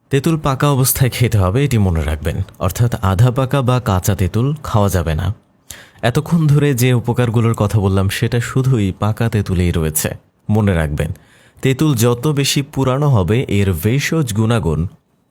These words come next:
তত বেশি বৃদ্ধি পাবে। প্রথমে পরিমাণ মতো তেঁতুল নিন, অর্থাৎ দশ গ্রাম পরিমাণ তেঁতুল ভালো করে ধুয়ে নিন। এরপর পরিষ্কার বিশুদ্ধ এক কাপ পানিতে এই তেঁতুল দশ মিনিটের জন্য ভিজিয়ে রাখুন।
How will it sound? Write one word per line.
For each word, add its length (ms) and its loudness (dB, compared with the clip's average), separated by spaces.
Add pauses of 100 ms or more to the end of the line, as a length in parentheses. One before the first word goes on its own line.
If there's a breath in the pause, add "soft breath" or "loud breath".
(120)
তত 240 -2
বেশি 280 -2
বৃদ্ধি 340 -2
পাবে। 240 -8 (880)
প্রথমে 360 0
পরিমাণ 400 2
মতো 280 2
তেঁতুল 360 0
নিন, 260 -2
অর্থাৎ 400 0 (160)
দশ 280 0
গ্রাম 220 0
পরিমাণ 420 0
তেঁতুল 340 0
ভালো 320 2
করে 220 -2
ধুয়ে 260 0
নিন। 180 -2 (720)
এরপর 420 0 (540 soft breath)
পরিষ্কার 420 0
বিশুদ্ধ 680 0
এক 280 -2
কাপ 240 -2 (120)
পানিতে 460 0
এই 260 -2
তেঁতুল 480 -2
দশ 320 0
মিনিটের 340 -2
জন্য 260 0
ভিজিয়ে 340 0
রাখুন। 400 -4